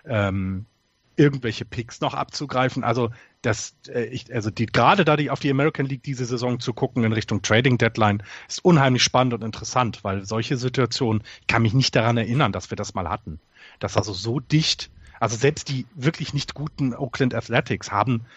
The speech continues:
fünf Spiele nur Rückstand auf die, auf die Wildcard. Das, das ist, ähm, also selbst die müssten sich ja überlegen, können wir noch etwas tun?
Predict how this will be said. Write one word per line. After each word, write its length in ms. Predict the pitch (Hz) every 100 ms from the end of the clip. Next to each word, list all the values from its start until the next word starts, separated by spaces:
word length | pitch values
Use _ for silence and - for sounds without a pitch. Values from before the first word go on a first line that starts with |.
| -
fünf 360 | - - 151 120
Spiele 460 | - - 127 156 139
nur 180 | 131
Rückstand 400 | 131 139 - 127
auf 180 | 123 123
die, 280 | - 117 113
auf 120 | -
die 140 | - 92
Wildcard. 460 | 104 127 87 87 - - -
Das, 260 | 120 - - _ _ -
das 160 | 107 131
ist, 200 | - -
ähm, 420 | 127 101 101 104 - _ -
also 180 | 113
selbst 240 | 110 139 -
die 100 | 202
müssten 300 | 233 - 127
sich 160 | 117 120
ja 100 | -
überlegen, 500 | 120 120 117 117 101
können 300 | 135 127 110
wir 160 | 104
noch 200 | 98 92
etwas 380 | 95 - 87 -
tun? 260 | - 120